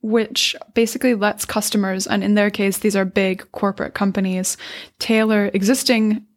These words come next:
large language models. Those are models that are like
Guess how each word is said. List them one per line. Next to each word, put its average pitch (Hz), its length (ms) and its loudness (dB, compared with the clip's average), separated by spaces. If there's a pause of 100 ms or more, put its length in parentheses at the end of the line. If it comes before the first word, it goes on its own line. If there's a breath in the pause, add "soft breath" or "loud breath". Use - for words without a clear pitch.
(300)
large 196 320 2
language 190 320 0
models. 190 640 -2 (180)
Those 190 300 0
are 180 420 0
models 185 520 -2
that 190 120 0
are 185 160 0
like 185 460 -2